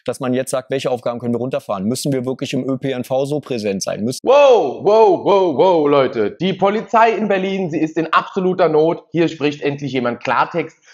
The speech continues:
Speaker 2: Er fordert die Politik dazu auf, zu handeln. Doch ich wette, seine Rufe, sie bleiben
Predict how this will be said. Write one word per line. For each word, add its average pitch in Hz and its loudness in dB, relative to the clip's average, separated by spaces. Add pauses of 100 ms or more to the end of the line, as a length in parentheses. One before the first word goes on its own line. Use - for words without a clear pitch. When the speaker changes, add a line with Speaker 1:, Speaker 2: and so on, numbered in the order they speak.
(180)
Speaker 2:
Er 135 0
fordert 190 2
die 190 -6
Politik 165 0
dazu 185 2
auf, 156 2
zu 104 -10
handeln. 156 0
Doch 160 2
ich - -10
wette, 143 0
seine 110 -2
Rufe, 123 -2
sie 104 -10
bleiben 92 -6